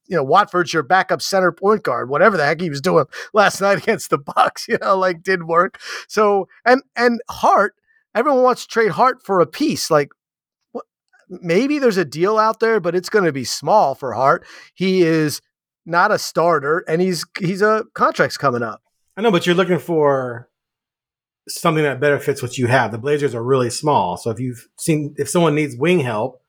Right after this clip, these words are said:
Speaker 2: they might be willing to trade a marginal
Speaker 1: Yes.
Speaker 2: s-, now, Cleveland, uh, one of their, one site for the Cavaliers, I can't rem-, remember the name of it, they floated out Hart for Karis LeVert,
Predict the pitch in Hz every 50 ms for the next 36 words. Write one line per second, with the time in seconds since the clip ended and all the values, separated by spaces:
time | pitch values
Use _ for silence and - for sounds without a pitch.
0 | _ _ - 127 123 123 127 123 127 127 127 127 123 120 123 120 - - 131 123
1 | 120 120 120 117 117 120 120 117 117 113 110 110 107 113 110 110 104 104 104 -
2 | - - _ - - - - 160 151 147 147 147 - - _ _ - - - 202
3 | 254 269 226 190 156 143 135 135 131 127 123 127 127 127 127 147 156 156 147 135
4 | 147 151 151 147 143 127 - - - - _ - 160 135 - - 131 135 143 143
5 | 135 - - - 135 127 127 123 - - - - - - 117 107 117 - - 131
6 | 117 110 107 101 117 120 110 107 113 - 120 107 107 104 104 101 - - 110 110
7 | 110 107 104 104 101 104 110 123 139 131 117 107 101 92 101 98 87 87 113 127
8 | 165 175 - - - 123 117 113 110 104 107 101 101 104 98 - - _ _ _
9 | _ _ _ _ _ _ _ _ - - - 143 139 131 - - - - 123 113
10 | 104 104 - - - 135 131 123 - - 104 98 98 131 147 131 98 85 -